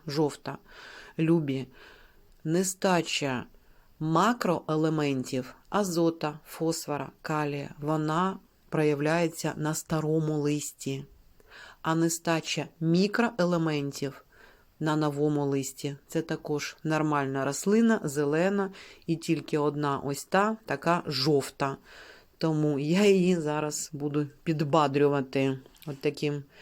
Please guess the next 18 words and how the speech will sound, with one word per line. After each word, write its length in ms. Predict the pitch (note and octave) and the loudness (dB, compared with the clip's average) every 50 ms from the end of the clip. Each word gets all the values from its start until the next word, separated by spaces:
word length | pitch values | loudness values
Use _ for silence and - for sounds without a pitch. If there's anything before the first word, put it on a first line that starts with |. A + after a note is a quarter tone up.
| - - - - - | -20 -20 -20 -20 -4
Фералайн, 840 | - F3 E3+ D#3 D3+ D3 D3 D#3 E3+ F#3 G3+ A3 A3+ A3+ A3+ A3 G3+ - | 0 2 4 4 4 6 6 6 6 6 4 4 4 4 4 2 0 -2
це 240 | - - E3+ D#3+ D#3 | -4 -2 -2 -2 -2
також 460 | - D#3 D3 - - D#3 D3+ C#3+ D3 | -2 -4 -4 -2 0 0 0 0 -2
від 180 | C#3+ D3 C#3+ | -4 -6 -4
Валагра. 840 | C#3 C#3+ C#3+ D3+ D#3+ F#3 G3+ A3 A3+ G#3 G#3+ G#3+ G#3+ G#3 G#3 G#3 G3+ - - _ _ _ _ _ _ _ _ _ _ - - - - - - - | -2 0 2 2 2 2 2 2 2 2 2 4 4 4 2 2 -2 -6 -14 _ _ _ _ _ _ _ _ _ _ -20 -20 -20 -20 -20 -20 -20
В 60 | - - | -16 -6
хілатній 680 | - G3+ F#3 F3+ E3+ D#3+ C#3+ C#3+ - - D3 D3 C#3+ - | -2 2 4 4 6 4 4 2 -2 -4 -4 -4 -6 -8
формі, 500 | - - G3 G#3+ A#3+ B3 G#3+ G3 F3+ - - | -2 4 6 8 8 8 8 6 2 2 2
але 280 | D#3 D3+ D3+ D#3+ D#3+ | 2 4 4 4 4
це 380 | D#3+ - - - F3 F3+ G3+ G3+ - | 2 0 -2 0 2 2 2 2 0
не 320 | E3 D3+ D3+ E3 F3 F3 F3 - | 0 0 2 2 2 0 -2 0
по 160 | - D#3+ D#3+ | 0 2 2
листу. 560 | D#3+ D#3 D#3 D#3 D#3+ - - - D3 C#3 C#3+ - - - - - - _ | 4 2 2 0 -2 -6 -4 -4 -4 -4 -4 -6 -12 -18 -20 -20 -20 _
Це 260 | - - - F3 F#3 F3+ | -8 -2 2 2 2 2
кореневе 640 | - - E3+ D#3+ D#3+ D#3 D#3 D#3+ D#3+ C#3+ C#3+ C#3+ | 2 0 0 2 2 2 2 2 0 0 0 -4
підживлення. 1000 | C#3 - D3 C#3 C#3 D3 D#3+ G3 G#3+ G#3+ G#3+ G#3+ G#3 G3+ G3 G3 G3 F#3+ F#3+ F#3 - - - - - - - - - - - - - - - | -4 -4 -4 -4 -2 2 4 4 6 6 6 4 6 6 6 6 6 4 4 2 -2 -8 -16 -20 -20 -18 -16 -16 -14 -14 -14 -16 -16 -10 2
Завжди 480 | D#3+ G3+ G#3+ A3+ G#3+ F#3+ F#3 A3 G#3 | 4 6 6 8 6 8 10 10 10
маю 520 | F#3+ F#3 F3+ E3+ E3 E3 E3 E3 E3 D#3+ | 10 10 8 8 8 6 6 4 2 0